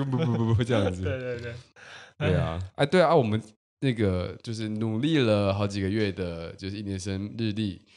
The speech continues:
Speaker 2: 对。
Speaker 1: 终于在五天后要结束募资了。
Speaker 2: 就听到这个的时候，可能差不多剩十天。
Speaker 1: 啊，对，
Speaker 2: 因为你是礼拜六晚上嘛。
Speaker 1: 没错。对啊。
Speaker 2: 那礼拜六就过了嘛。
Speaker 1: 好刺激哦。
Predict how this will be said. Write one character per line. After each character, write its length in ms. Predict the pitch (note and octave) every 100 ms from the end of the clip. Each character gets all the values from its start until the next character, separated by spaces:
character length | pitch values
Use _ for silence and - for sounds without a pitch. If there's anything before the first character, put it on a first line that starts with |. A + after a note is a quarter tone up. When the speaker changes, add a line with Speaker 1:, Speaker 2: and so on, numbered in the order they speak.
| -
Speaker 2:
对。 200 | C#3 A2+
Speaker 1:
终 240 | G#2+ B2 A#2+
于 80 |
在 440 | G#2+ A#2 G#2+ G2 G2 - - -
五 180 | B2 A#2
天 280 | C3+ D3 D3+
后 200 | D3 B2
要 120 | A#2+
结 220 | A2+ G#2
束 180 | G2+ A2
募 220 | G#2+ G2
资 320 | F#2 F#2 F#2
了。 100 | F2+ - _
Speaker 2:
就 100 | F#3+
听 160 | F#3 G3+
到 160 | G3+
这 140 | E3+ E3
个 80 | B2+
的 40 |
时 80 | B2+
候， 120 | C3+
可 100 | B2
能 80 | G2+
差 140 | B2+
不 60 | B2
多 40 |
剩 160 | A#2+ A#2+
十 220 | G#2 G#2+
天。 260 | G2+ - G2 _ _ _
Speaker 1:
啊， 100 | G2 -
对， 380 | F2 E2 E2+ _ -
Speaker 2:
因 100 | F3+
为 60 |
你 100 | C3
是 360 | A#2+ D#3 C3+ B2
礼 120 | B2
拜 140 | B2 C#3
六 100 | B2+
晚 180 | G2+
上 220 | F#2 A#2+ G2+
嘛。 80 |
Speaker 1:
没 60 | -
错。 80 | _ -
对 100 | G2+
啊。 120 | D#2
Speaker 2:
那 80 | C#3
礼 100 | B2
拜 120 | A#2
六 120 | B2
就 120 | A#2+ A2+
过 200 | C3 G#2
了 80 |
嘛。 60 | F#2+
Speaker 1:
好 60 | -
刺 180 | -
激 320 | G2 F#2+ F2+
哦。 140 | F2